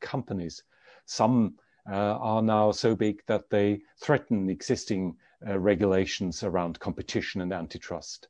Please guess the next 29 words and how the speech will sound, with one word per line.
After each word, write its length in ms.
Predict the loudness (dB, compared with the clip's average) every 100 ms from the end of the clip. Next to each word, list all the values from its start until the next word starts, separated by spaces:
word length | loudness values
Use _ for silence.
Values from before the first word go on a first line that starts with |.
| _ -20 -20 2
Can 100 | 6
you 80 | 6
tell 200 | 6 6
us 140 | 6
more 260 | 6 6 6
about, 400 | 4 2 0 -6 _ _ _
um, 420 | -2 2 2 -2 -8 _
what 220 | 2 2 2
the 80 |
challenge 480 | -2 2 2 2 2
is 240 | 2 0 -4
to 120 | -4
existing 420 | -2 -2 -2 -4
competition 520 | -4 -6 -6 -8 -8
policies 480 | -6 -4 -6 -8 -12 -4
that 140 | 0
arises 420 | 2 4 2 0
from 240 | -2 -4 -4
this 180 | -6 -8
sector 360 | -12 -10 -10
and 140 | -6 2
whether 360 | 4 6 4 2 -18 -20 -14
there's 340 | -8 0 2
anything 400 | 2 0 0 -4
we 80 | -4
can 220 | -4 -4
do 180 | 0 2
about 300 | 2 -2 -8
this? 300 | -18 -20 -20